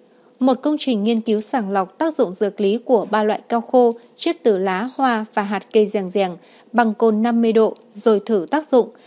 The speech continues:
đã được tiến hành ở Ấn Độ. Liều dùng in vitro cho động vật thí nghiệm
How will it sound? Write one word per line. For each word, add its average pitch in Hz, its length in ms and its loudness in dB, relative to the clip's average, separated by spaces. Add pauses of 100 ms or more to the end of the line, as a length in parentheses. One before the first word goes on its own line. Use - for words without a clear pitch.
(140)
đã 233 140 0
được 269 260 -2
tiến 214 160 0
hành 226 300 -4
ở - 140 -4
Ấn 202 240 -4
Độ. 233 220 2 (720)
Liều 247 220 4
dùng 226 240 2
in 240 200 0
vitro 233 500 0
cho 233 180 -2
động 208 200 -2
vật 190 200 -4
thí 214 120 -2
nghiệm 254 260 0